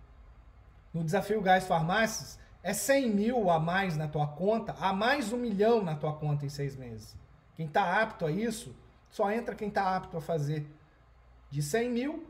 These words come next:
a um milhão a mais na conta em seis meses, no Desafio Gás Mentoria. De dinheiro na conta, limpinho, que você ou tirou pra fazer algum investimento fora, ou tá lá na conta da tua farmácia em seis meses.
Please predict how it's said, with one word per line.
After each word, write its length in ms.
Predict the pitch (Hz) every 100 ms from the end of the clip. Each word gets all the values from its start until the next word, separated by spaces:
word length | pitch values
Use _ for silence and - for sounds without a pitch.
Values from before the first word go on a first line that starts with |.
| -
a 120 | 240
um 160 | 240 254
milhão 280 | 262 214 214
a 60 |
mais 240 | 208 196 196
na 100 | 190
conta 320 | 180 180 180
em 40 |
seis 260 | 196 190 196
meses, 400 | 151 139 139 - 151
no 100 | 151
Desafio 420 | 147 156 151 156
Gás 280 | 143 135 139
Mentoria. 500 | 147 165 156 123 117 - - - - - - - - - - - _ _ _ _ _ - - - -
De 120 | 151
dinheiro 440 | 147 185 180 202
na 160 | 170 151
conta, 380 | 143 139 127 -
limpinho, 600 | 160 196 - 185 170 139
que 100 | -
você 400 | 143 147 - 160
ou 400 | 160 202 220 - - -
tirou 760 | - 233 208 214 269 - - - - -
pra 140 | 208
fazer 280 | 202 196 180
algum 400 | 190 185 170 170 165
investimento 580 | 165 170 170 170 165
fora, 400 | - 196 190 233 - - - - -
ou 120 | 165
tá 140 | 165 185
lá 180 | 180
na 100 | 180
conta 300 | 185 175 165
da 120 | 170 160
tua 160 | 170
farmácia 500 | - 175 160 143 147
em 20 |
seis 220 | 147 156 156
meses. 160 | 139